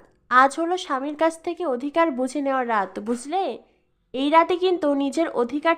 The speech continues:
ঠিক আদায় করে নিতে হয়, আর তবেই তো সারা জীবন সেই অধিকার থাকবে।" কথাটা শুনেই বৌরানী মনে মনে ভাবে, "আমি আমার অধিকার কি করে বুঝে নেব পিসিমণি? উনিই তো ঘরে নেই,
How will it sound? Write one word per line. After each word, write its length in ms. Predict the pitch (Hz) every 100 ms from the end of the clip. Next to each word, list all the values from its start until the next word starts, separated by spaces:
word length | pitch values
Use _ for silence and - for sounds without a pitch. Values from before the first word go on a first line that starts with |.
| -
ঠিক 220 | 359 339
আদায় 340 | - 262 294 311
করে 240 | 311 320
নিতে 260 | 302 294 285
হয়, 280 | 262 220 196 _ _ _ _ _
আর 120 | 254 269 277
তবেই 280 | 277 330
তো 140 | 359 381
সারা 280 | 381 320 320
জীবন 280 | 339 349
সেই 220 | 339 359 320
অধিকার 420 | 240 285 311 311 311
থাকবে।" 540 | 254 226 220 220 - - _ _ _ _ _
কথাটা 360 | 320 320 381 403
শুনেই 380 | 392 359 277 277
বৌরানী 480 | 262 294 330 349 370
মনে 260 | 302 277
মনে 240 | 285 277 277
ভাবে, 440 | 254 233 220 - - -
"আমি 240 | 247 294
আমার 180 | 311 330
অধিকার 400 | 277 294 320 339
কি 180 | 330 302
করে 260 | 320 330
বুঝে 300 | 269 254 247
নেব 280 | 302 277 285
পিসিমণি? 600 | 277 240 269 254 269 320 - _ _ _ -
উনিই 260 | 311 349 392
তো 160 | 392
ঘরে 260 | 302 285 277
নেই, 280 | 254 226